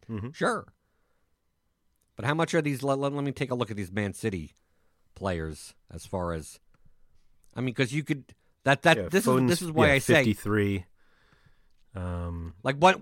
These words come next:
Speaker 2: if you could slot in, like, David Silva, like, right at that level, like, seventy-six hundred, then go down to Bernardo, sixty-eight,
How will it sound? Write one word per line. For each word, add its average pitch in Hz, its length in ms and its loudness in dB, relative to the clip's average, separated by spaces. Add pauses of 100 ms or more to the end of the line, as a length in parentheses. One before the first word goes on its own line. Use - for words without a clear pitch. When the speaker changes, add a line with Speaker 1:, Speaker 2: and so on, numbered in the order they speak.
Speaker 2:
if 165 120 0
you 208 120 0
could 302 160 0
slot 185 340 6
in, 147 260 4
like, 117 200 0
David 131 320 0
Silva, 85 460 -2 (180)
like, 87 200 -10
right 120 220 2
at 135 120 -2
that 123 200 2
level, 123 400 0 (720)
like, 101 100 -4
seventy-six 143 480 0
hundred, 127 280 0
then 123 100 0
go 123 100 4
down 123 180 4
to 117 80 0
Bernardo, 117 540 4
sixty-eight, 113 680 -4